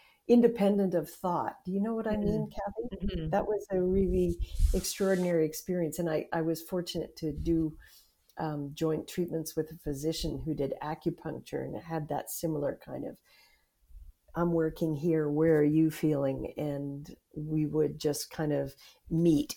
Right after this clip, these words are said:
Speaker 1: in the client's body somewhere. And it, it, it really is mysterious and extraordinary, that kind of experience.
Speaker 2: I think that's a piece for me is I don't consider it mysterious. Maybe, maybe that's the, the critical piece for me is that I don't really see it as a mysterious thing because,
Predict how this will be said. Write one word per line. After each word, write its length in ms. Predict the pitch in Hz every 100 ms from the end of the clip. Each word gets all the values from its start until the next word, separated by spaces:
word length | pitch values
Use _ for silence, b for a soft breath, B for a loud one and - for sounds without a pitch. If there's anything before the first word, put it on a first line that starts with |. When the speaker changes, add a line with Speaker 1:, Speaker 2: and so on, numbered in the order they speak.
| -
Speaker 1:
in 220 | 170 175
the 80 | 156
client's 500 | - 165 147 135 -
body 460 | - 143 156 156 -
somewhere. 520 | - 139 131 - -
And 160 | - 147
it, 140 | - -
it, 200 | 160 - - - -
it 60 |
really 420 | 165 196 202 170
is 260 | 160 139 - b b _ _
mysterious 880 | 165 156 - - 208 214 202 196 -
and 120 | 151
extraordinary, 960 | 147 - - - 156 170 151 - - - - _
that 200 | - -
kind 200 | 143 110
of 100 | -
experience. 760 | - - - - - - - - _ _ _ _ _ b b
Speaker 2:
I 80 | 277
think 220 | 285 403 403
that's 240 | 359 370
a 60 | 247
piece 340 | - 262 -
for 160 | - 208
me 220 | 208 233
is 160 | 190
I 100 | 185
don't 260 | 165 196 202
consider 420 | 208 - - 196
it 100 | 175 170
mysterious. 800 | 156 - - 196 202 139 135 175
Maybe, 340 | 175 185 185
maybe 380 | 185 196 208 208
that's 460 | 170 165 202 -
the, 380 | - 165 151 139 151
the 80 |
critical 440 | 151 - 175 175 156
piece 320 | - 160 185
for 180 | - 151
me 300 | 143 165 175
is 120 | 151
that 120 | 151
I 80 | 143
don't 220 | 156 151
really 200 | 170 156
see 200 | 147 - 165
it 80 |
as 160 | 160 147
a 40 |
mysterious 580 | 151 151 - 185 175 160
thing 320 | - 226 269 208
because, 580 | 175 - 165 165 160